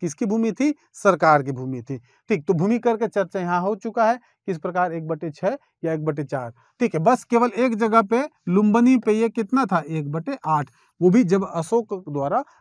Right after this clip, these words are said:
लुम्बिनी की यात्रा किया गया तो वहाँ पर ये छूट दिया गया। चलिए, अब देख लेते हैं हम किसके बारे में, ठीक, मुद्रा के बारे में। तो अशोक के समय, अर्थात ये मौर्य समाज में,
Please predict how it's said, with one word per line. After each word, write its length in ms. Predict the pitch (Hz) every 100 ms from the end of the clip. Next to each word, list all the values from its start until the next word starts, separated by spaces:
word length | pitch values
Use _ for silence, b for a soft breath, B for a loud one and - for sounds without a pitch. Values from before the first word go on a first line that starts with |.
| -
लुम्बिनी 440 | 156 165 165 180
की 200 | 170 165
यात्रा 300 | 147 151 165
किया 280 | 147 156 151
गया 240 | 143 156 151
तो 480 | - 208 139 _ -
वहाँ 180 | 151 160
पर 160 | 160
ये 100 | 180
छूट 280 | 180 190 175
दिया 320 | 156 143 131
गया। 160 | 117 123 b b -
चलिए, 220 | 214 165 -
अब 200 | 247 277
देख 200 | 254 247
लेते 280 | 202 156 170
हैं 180 | 165 262
हम 280 | 180 269 294 _ _ _
किसके 220 | 196 - 254
बारे 240 | 247 262
में, 180 | 269 311 _ _ -
ठीक, 140 | 185
मुद्रा 340 | 156 170 185 170
के 120 | 156
बारे 260 | 139 139 135
में। 120 | 123 _ _
तो 100 | 233
अशोक 540 | 262 170 - 254 294 -
के 120 | 226 196
समय, 240 | 196 185
अर्थात 180 | 180 208
ये 120 | 220
मौर्य 380 | 170 196 254 240
समाज 440 | - 165 156 143
में, 180 | 160